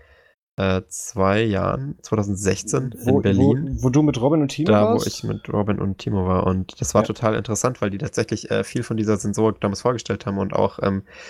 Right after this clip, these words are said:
Speaker 1: unter anderem so einen Smart City, äh, Konzern da hatten aus den Niederlanden. Äh, und die Niederlande ist einer der, der, der, der Fokusse in,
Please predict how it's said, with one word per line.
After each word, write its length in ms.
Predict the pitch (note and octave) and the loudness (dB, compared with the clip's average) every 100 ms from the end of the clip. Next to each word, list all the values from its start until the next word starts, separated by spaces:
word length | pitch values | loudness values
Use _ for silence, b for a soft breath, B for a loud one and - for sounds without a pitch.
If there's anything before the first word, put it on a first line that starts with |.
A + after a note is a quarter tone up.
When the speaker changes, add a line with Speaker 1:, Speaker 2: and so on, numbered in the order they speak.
| B | B
Speaker 1:
unter 200 | A2+ G#2 | -2 2
anderem 200 | G#2 G#2+ | 2 2
so 100 | G#2+ | 2
einen 100 | G#2+ | 0
Smart 300 | G#2 G#2+ G#2 | 0 0 0
City, 320 | C3+ B2+ G#2+ G2+ | 0 0 2 2
äh, 120 | G2 | -2
Konzern 400 | - G2 G2+ G2+ | -2 -2 -2 0
da 120 | G2+ | 0
hatten 260 | G2+ A2 - | 0 -2 0
aus 280 | G#2 A#2+ | 2 2
den 120 | - C3 | -2 -2
Niederlanden. 520 | D#3+ B2 F#2+ F2+ G2 _ b b b b | 0 0 -2 -6 -12 _ b b b b
Äh, 200 | G#2+ G#2+ | 0 2
und 300 | G#2+ G#2 G#2+ | 2 0 -2
die 80 | A2 | -2
Niederlande 420 | B2 B2 A#2 A2+ | 2 2 2 -2
ist 120 | - | -2
einer 240 | A#2 A2+ | -2 0
der, 400 | A2+ G#2+ G#2 G#2+ | 2 2 0 0
der, 320 | G#2 G#2 G#2 G2+ | 0 2 2 2
der, 340 | G2+ G2+ G2 | 2 2 0
der 480 | - G2 G2 G2 F#2 | -2 -2 0 0 -2
Fokusse 600 | - - - C3 - G2+ | -2 -2 0 -2 2 2
in, 380 | G2 G2 F#2+ | 2 0 -4